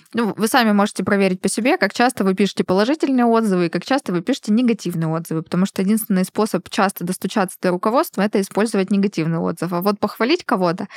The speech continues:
мы можем в процессе, в моменте, э, получить удовольствие от этого, а вот написать, э, положительный отзыв, ну, редко руки доходят, если уж не попросят, то можно и забыть. Поэтому всё-таки рекомендую прийти посмотреть, э, на соседей, посмотреть, э, на то,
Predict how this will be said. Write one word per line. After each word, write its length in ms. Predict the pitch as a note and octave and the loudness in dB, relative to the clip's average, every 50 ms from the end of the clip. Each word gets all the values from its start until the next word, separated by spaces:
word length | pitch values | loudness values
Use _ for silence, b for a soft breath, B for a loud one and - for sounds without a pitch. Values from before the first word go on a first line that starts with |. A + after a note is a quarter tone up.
| B B B B | B B B B
мы 80 | G#3 G3+ | 0 2
можем 260 | G#3 A3 A3 G#3 G3 | 2 2 2 2 -2
в 80 | F#3+ - | -4 -2
процессе, 500 | - G3+ F#3+ - B3+ A3+ A#3 - - F#3 | -2 -2 0 2 2 0 0 0 -2 -2
в 40 | |
моменте, 580 | F#3 F3+ F#3+ G3 B3 D#4+ E4+ E4 - C4+ G3 G3+ B B B B B B | 0 2 2 2 2 2 0 0 0 -2 -2 -2 B B B B B B
э, 240 | B F#3 F#3+ F#3+ F3+ F3 | B -2 0 0 0 0
получить 360 | - F#3+ G3 G3 - - G3 - | 2 2 2 2 0 -2 -4 -2
удовольствие 600 | F#3 G#3 F#3+ F#3+ C4 F#4+ - - - A#3+ A3 G#3+ | 0 0 0 2 2 0 0 -2 0 0 0 2
от 80 | - | 2
этого, 160 | A3 G#3 G3+ | 2 0 2
а 420 | G3 F#3 F#3 F3+ F3+ - - - G3 | 0 2 2 2 2 2 2 0 0
вот 180 | G#3+ G#3+ - | 0 0 0
написать, 560 | G#3+ G3 - - - B3 A3+ G#3+ - - - - | -2 -2 -2 -2 0 0 0 0 -2 -6 -6 -2
э, 360 | G3 F#3+ F#3 F#3 F#3 F#3 F3+ F3+ | 0 0 2 2 2 2 0 0
положительный 460 | - G3 G3 G#3 G#3+ G3+ - G3+ F#3+ F#3+ | 0 0 2 2 0 0 -2 0 0 2
отзыв, 320 | A3 C#4+ C4 - F#3 F#3 - | 2 0 0 0 -2 -2 0
ну, 120 | B3+ C#4+ | 0 2
редко 340 | A#3 F#3+ G#3+ G#3+ - - G3 | 2 2 2 0 0 -2 -2
руки 180 | F#3+ G#3 - G3 | -2 -2 -2 -2
доходят, 440 | E3+ F#3 - A#3 B3+ B3+ G3+ - | -2 -2 0 0 0 0 0 0
если 240 | D#3 F#3 G3 - F#3+ | -2 -2 -2 -2 -4
уж 120 | F#3 - - | -2 0 0
не 80 | G#3+ | 0
попросят, 500 | - G3+ G3+ - G#3 B3 C4+ - F3+ - | 0 0 0 2 2 2 2 0 -2 -2
то 100 | - G3 | 0 2
можно 320 | G#3+ G#3 G#3 G3+ G#3 F#3+ F#3 | 2 2 2 2 0 0 0
и 20 | |
забыть. 380 | F#3 F#3 E3+ D3+ - - - - B B B B B B B B | 0 -2 -4 -4 -6 -8 -10 -14 B B B B B B B B
Поэтому 340 | - A3 C#4+ - C4 A3+ G#3+ | 0 2 2 2 2 2 2
всё-таки 340 | - - A3+ - - - F#3+ | 2 0 -2 -4 -4 -4 -2
рекомендую 480 | F3+ - - G3 F#3+ G3 G3 A3+ G#3 F#3+ | -2 0 0 0 2 2 2 2 2 0
прийти 280 | - - F#3 - A3 | -2 -6 -6 -4 -4
посмотреть, 720 | F#3+ F#3+ - - F#3+ F3 - F#3+ F3+ F3 F3 - - - - | -4 -4 -4 -2 -2 -2 0 0 0 0 -2 -4 -10 -6 -2
э, 180 | E3+ E3 D#3+ D#3+ | 0 0 0 2
на 120 | E3 F3+ | 0 -2
соседей, 440 | G3 - A#3 - - D4 D#4+ C#4+ C#4 | -2 -4 -4 -2 0 0 2 0 0
посмотреть, 720 | - - - - G#3+ F#3+ F#3+ F#3 F3 E3+ F3 - - - | -2 -4 -4 -2 -2 0 2 2 2 0 0 -4 -6 -6
э, 80 | E3+ E3 | -4 -2
на 120 | F3 F3+ F3 | -2 -2 0
то, 220 | - F3+ E3+ | 0 0 0